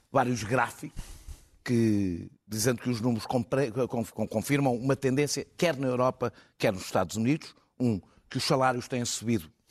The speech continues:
invariavelmente abaixo da inflação. Dois, que os lucros têm subido invariavelmente acima da inflação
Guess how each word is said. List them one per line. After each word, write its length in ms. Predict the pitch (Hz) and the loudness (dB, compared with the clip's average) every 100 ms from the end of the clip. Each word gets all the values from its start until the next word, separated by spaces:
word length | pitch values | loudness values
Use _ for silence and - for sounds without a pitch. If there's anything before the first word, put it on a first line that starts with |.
| - - - | -12 -10 -2
invariavelmente 680 | 160 156 139 131 123 120 110 107 | 2 4 4 2 2 -2 -2 -2
abaixo 360 | 101 104 - | 0 0 -2
da 60 | 95 | -12
inflação. 580 | 92 104 110 143 135 139 _ _ | -4 -2 0 0 0 -2 _ _
Dois, 360 | - 131 131 - _ _ _ | 0 2 2 -2 _ _ _
que 120 | - | -4
os 120 | 131 110 | -2 0
lucros 480 | 123 135 - 113 | 0 0 -4 -10
têm 180 | - 110 | -4 -4
subido 420 | 104 - 101 113 - | -4 -6 -6 -6 -6
invariavelmente 680 | 151 127 117 117 110 110 113 - - | -4 -2 2 0 0 -4 -6 -6 -2
acima 580 | 160 - 135 120 101 - _ _ _ - | 0 0 0 0 -2 -8 _ _ _ -4
da 160 | 107 123 | 0 0
inflação 720 | 117 131 127 - 147 151 | 2 2 2 4 4 2